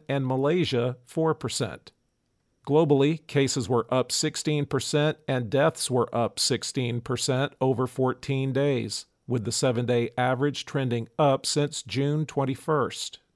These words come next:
There are fifteen million four hundred seventy-two thousand one hundred twenty-nine active cases around the world. The five countries with the most new cases:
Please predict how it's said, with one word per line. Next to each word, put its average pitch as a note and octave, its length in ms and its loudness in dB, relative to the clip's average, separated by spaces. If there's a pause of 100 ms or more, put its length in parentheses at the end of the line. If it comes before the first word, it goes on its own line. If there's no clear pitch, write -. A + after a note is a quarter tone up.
(460)
There C3+ 140 4
are C3 80 4
fifteen F3+ 600 2
million D#3 440 4
four D#3+ 300 2
hundred C#3+ 380 0
seventy-two D3 680 0
thousand C3 640 0
one D3 240 2
hundred C3+ 400 0
twenty-nine C#3 680 0 (100)
active C3+ 460 0
cases C3 600 -2
around A#2+ 360 0
the A#2+ 60 -2
world. B2 560 0 (640)
The B2+ 80 -2
five C3 280 2
countries B2+ 420 0
with A#2 140 0
the A2+ 60 0
most C3+ 360 0
new C3 160 0
cases: D3 720 0